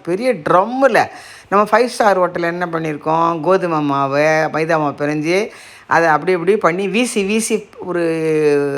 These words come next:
ராக்கெட் மாதிரி வீசி வீசி விளையாடி, அதை வந்து இது சுடுவாங்க.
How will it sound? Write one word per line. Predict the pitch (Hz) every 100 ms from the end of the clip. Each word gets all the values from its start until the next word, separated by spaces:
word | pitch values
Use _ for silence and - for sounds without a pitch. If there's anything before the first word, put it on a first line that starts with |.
| 135
ராக்கெட் | 156 190 226 202 -
மாதிரி | 170 185
வீசி | 170 208 202 196
வீசி | 196 202 220
விளையாடி, | 156 170 180 170 175 370 - - - - -
அதை | 160 175
வந்து | 165 165 214 254 165 143
இது | 143 160 147 139 120
சுடுவாங்க. | 147 131 127 120 101